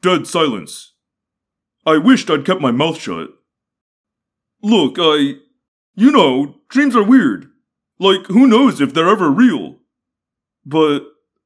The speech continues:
these feel real. And in the dreams, I see him. Kryak. I shook my head.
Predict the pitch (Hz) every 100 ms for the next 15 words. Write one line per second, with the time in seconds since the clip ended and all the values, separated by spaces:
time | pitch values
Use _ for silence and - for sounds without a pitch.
0 | _ - 139 226 226 180 233 180 107 101
1 | 104 127 _ _ _ _ _ _ _ _
2 | _ - 180 196 185 139 214 220 123 95
3 | - 151 247 208 104 76 - _ _ _
4 | _ _ _ - 226 143 82 - _ _
5 | _ _ _ _ _ _ _ _ _ 147
6 | 190 185 151 127 110 -